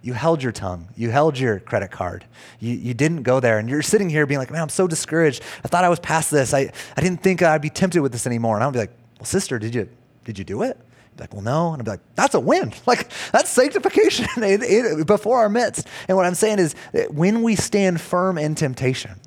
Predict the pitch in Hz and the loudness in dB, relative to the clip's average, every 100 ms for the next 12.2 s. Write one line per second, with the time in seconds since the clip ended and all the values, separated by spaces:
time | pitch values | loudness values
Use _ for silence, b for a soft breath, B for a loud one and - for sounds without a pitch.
0 | - 120 107 151 165 - - 123 85 113 | -6 -2 0 0 0 -2 0 -2 -6 -14
1 | - B B B B 143 - 185 147 165 | -16 B B B B 0 2 2 2 2
2 | - 113 107 135 131 117 92 110 113 - | -2 0 2 2 2 0 0 0 -2 -10
3 | - _ _ _ _ B B B 135 151 | -20 _ _ _ _ B B B -2 0
4 | 151 151 139 202 208 170 165 147 160 151 | 0 0 0 0 0 0 2 4 2 0
5 | 139 135 131 139 120 120 139 151 123 107 | 0 2 4 2 2 2 4 2 4 4
6 | 131 151 123 107 110 110 139 123 120 _ | 2 0 -4 -2 -4 -2 -4 -4 -8 _
7 | _ _ _ _ _ - 107 101 110 151 | _ _ _ _ _ -6 -4 -2 -2 -4
8 | 160 - 104 110 131 214 - b b b | -6 -8 -8 -6 -6 -6 -12 b b b
9 | b b b b b b 147 170 180 156 | b b b b b b -2 0 2 2
10 | 127 139 127 - - - - 127 135 131 | 2 2 2 0 -6 -8 -8 -6 -2 -2
11 | 135 117 127 120 107 113 104 - 127 - | 0 0 0 -2 0 -2 -2 -8 -8 -8
12 | - | -16